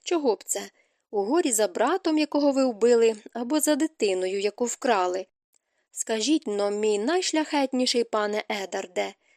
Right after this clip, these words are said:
чим же це ви відрізняєтеся від мене, Хайме або Роберта?" "Що найперше, — відказав Нед, — я не вбиваю дітей. Вам краще послухати мене, люба пані, бо я казатиму тільки раз.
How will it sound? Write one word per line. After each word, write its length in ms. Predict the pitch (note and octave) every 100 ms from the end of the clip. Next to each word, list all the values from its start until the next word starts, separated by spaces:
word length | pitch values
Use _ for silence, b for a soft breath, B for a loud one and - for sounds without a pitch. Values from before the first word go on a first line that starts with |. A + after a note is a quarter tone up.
| _
чим 320 | - - E4+ A3
же 140 | A3+
це 180 | - G#3+
ви 280 | G#3+ F4+ C4
відрізняєтеся 840 | A#3 A3 A3+ B3 B3 A#3+ A3+ A#3
від 180 | A#3+ A3
мене, 480 | G#3+ A3 F#3 F#3+ F#3+ -
Хайме 640 | - - B3 A3+ G3 G3 -
або 260 | - C#4 F4
Роберта?" 640 | D#4 F#3 F#3+ - - F#3+ _ _ _ _ _ _ _ _
"Що 220 | - A#3
найперше, — 720 | A3 G#3+ D4 E4+ - G3+ F#3 -
відказав 540 | G#3 - G3 G3 F#3+
Нед, — 360 | G3 G3 F#3+ -
я 160 | - A3+
не 120 | A#3
вбиваю 500 | A3 A3 G#3 A#3+ A#3
дітей. 580 | F#3+ A3 - C4 F#3+ F3+ _ _ _ _
Вам 240 | A#3+ D#4+
краще 340 | F4 D4+ D4+ C4+
послухати 680 | A#3 A3+ B3+ D4 A#3+ G#3+
мене, 280 | G#3+ G#3+ A3
люба 240 | G#3 G3+ G3+
пані, 460 | - F#3 F#3 F#3 G3+
бо 80 |
я 120 | G#3 G#3
казатиму 560 | G#3 A3 C#4 C4 A3
тільки 400 | G#3+ G#3 G#3 A#3
раз. 360 | G#3 - -